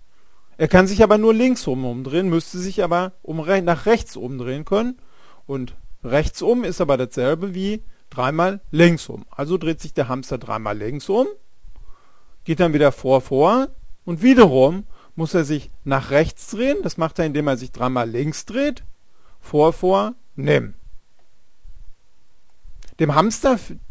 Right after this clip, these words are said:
fehlt also in irgendeiner Fort-, in, in, in irgendeiner Form ein Befehl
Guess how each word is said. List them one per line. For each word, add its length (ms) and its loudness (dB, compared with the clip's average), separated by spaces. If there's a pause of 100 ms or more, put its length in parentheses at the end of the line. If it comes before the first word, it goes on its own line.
(120)
fehlt 400 2
also 560 0 (520)
in 160 -2
irgendeiner 600 2
Fort-, 460 0 (260)
in, 180 2
in, 200 -2
in 300 -4
irgendeiner 500 0
Form 440 0 (360)
ein 220 0
Befehl 520 0